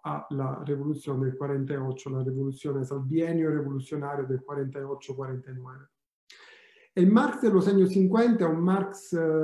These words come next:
diferente, es un Marx, eh, completamente aislado, casi completamente aislado,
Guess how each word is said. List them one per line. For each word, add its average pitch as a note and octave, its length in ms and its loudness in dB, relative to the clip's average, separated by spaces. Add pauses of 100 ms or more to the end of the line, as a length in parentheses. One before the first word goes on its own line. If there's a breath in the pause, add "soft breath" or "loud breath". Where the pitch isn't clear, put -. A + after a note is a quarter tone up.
(200)
diferente, E3 800 0
es C4+ 280 -8
un D#3 180 0
Marx, F#3 500 -2
eh, D#3+ 40 -2 (240)
completamente E3 920 2
aislado, C#3 840 -2
casi F3 340 0
completamente D3 720 -4
aislado, C3+ 840 -8